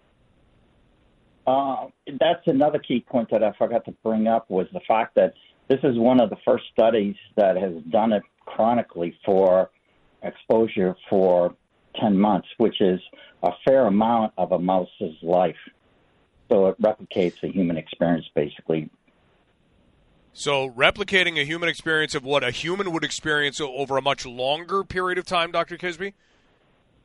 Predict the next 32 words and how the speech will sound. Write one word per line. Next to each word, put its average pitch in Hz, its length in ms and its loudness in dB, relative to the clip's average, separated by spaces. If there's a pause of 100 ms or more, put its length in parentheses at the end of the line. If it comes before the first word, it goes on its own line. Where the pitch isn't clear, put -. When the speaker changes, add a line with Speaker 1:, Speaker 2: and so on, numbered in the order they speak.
(160)
Speaker 1:
At 131 100 4
least 147 320 0
in 131 140 4
this 117 260 2 (100)
mouse 110 380 2
model, 87 420 0
yeah. 98 220 2
You 92 180 -4
wanna 117 260 0
replicate 110 720 -2
as 87 100 -8 (100)
best 107 280 0
as 95 100 -6 (160)
possible 98 760 0 (360)
what 104 180 0 (160)
humans 123 520 2
would 95 260 -2
be 92 220 0
exposed 104 580 0 (160)
to 76 320 -2 (120)
over 85 320 2
a 78 60 4
long 90 320 2
period 80 260 0
of 76 180 -8
time. 85 340 0
And 76 160 -6 (440)
this 135 140 0
is 131 140 0
one 110 200 4
of 87 100 0
the - 80 -6